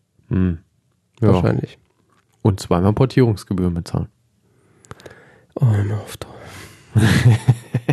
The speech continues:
Speaker 1: Sei denn, du findest einen von den Anbietern, die dir wiederum erstatten.
Speaker 2: Hm?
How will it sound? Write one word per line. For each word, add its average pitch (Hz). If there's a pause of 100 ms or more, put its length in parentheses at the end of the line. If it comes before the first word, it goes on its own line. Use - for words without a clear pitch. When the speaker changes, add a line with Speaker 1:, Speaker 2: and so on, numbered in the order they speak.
(840)
Speaker 1:
Sei 101
denn, 156
du 139
findest 135
einen 120
von 110
den 113
Anbietern, 107
die 107
dir 107
wiederum 110
erstatten. - (2500)
Speaker 2:
Hm? -